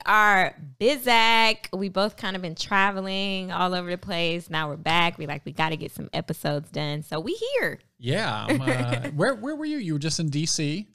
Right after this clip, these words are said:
Speaker 1: Yeah, I went to D C. Before that, I was in San Fran. And I went somewhere else. I can't remember where.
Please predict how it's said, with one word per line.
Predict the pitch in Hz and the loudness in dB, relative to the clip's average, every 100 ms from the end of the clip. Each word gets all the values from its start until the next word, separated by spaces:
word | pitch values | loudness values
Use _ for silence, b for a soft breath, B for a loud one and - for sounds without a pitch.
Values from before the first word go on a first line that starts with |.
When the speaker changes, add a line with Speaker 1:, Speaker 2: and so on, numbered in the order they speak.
| - | -2
Speaker 1:
Yeah, | 185 | 2
I | 170 | 2
went | 185 220 | 2 -4
to | |
D | 208 220 | -6 -6
C. | 220 214 185 185 202 - | -6 -6 -4 -4 -6 -8
Before | 156 - 190 | -6 -2 0
that, | 165 165 170 | 2 2 2
I | 156 | 0
was | 156 160 | -2 -4
in | 156 | -6
San | - 156 175 | -6 -6 -6
Fran. | - 156 147 143 147 175 180 _ _ _ _ _ | -6 -4 -2 -2 -4 -6 -8 _ _ _ _ _
And | 151 151 143 143 139 139 143 147 - _ _ _ | -4 -4 -2 -4 -6 -6 -8 -10 -12 _ _ _
I | - | -8
went | 208 330 | -8 -8
somewhere | - 240 175 | -10 -8 -6
else. | 180 151 | -6 -6
I | 143 | -8
can't | 139 - 170 | -8 -8 -8
remember | 143 147 139 | -6 -8 -6
where. | 123 143 131 147 | -6 -6 -6 -10